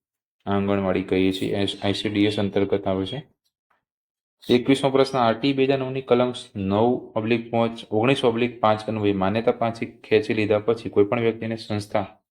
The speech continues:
શાળા ચાલુ રાખે તેને કેટલો દંડ કરી શકાય? એક લાખ રૂપિયાનો દંડ કરી શકાય. એસએમસીના કુલ સભ્યો પૈકી કેટલા સભ્યો વિદ્યાર્થીના વાલી હોય છે? તો મિત્રો, એમાં નવ સભ્યો હોય છે, નવ સભ્યો વિદ્યાર્થીના વાલી હોય છે, ટોટલ બાર સભ્યો હોય છે.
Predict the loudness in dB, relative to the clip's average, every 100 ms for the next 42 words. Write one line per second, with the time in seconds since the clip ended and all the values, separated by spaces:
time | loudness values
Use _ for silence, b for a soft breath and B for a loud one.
0 | _ _ _ _ 0 2 4 4 4 4
1 | 4 0 -4 -4 -4 -2 0 0 0 -2
2 | -2 -4 -6 -8 -6 -4 -2 -4 -2 -2
3 | -2 -8 -6 -4 -2 -2 -2 -6 -8 -8
4 | -10 -10 -12 _ -20 -20 _ _ _ _
5 | _ B B B B B B B -2 0
6 | 0 -2 0 0 2 4 2 2 0 0
7 | -2 0 2 2 2 0 0 2 2 2
8 | 0 -4 0 2 4 2 0 -6 -8 -6
9 | -4 -2 -2 -2 -2 -2 0 2 2 2
10 | -2 -14 -8 -2 0 0 0 2 4 6
11 | 4 2 0 0 2 2 2 0 0 2
12 | 4 2 2 -4 -2 0 -2 -4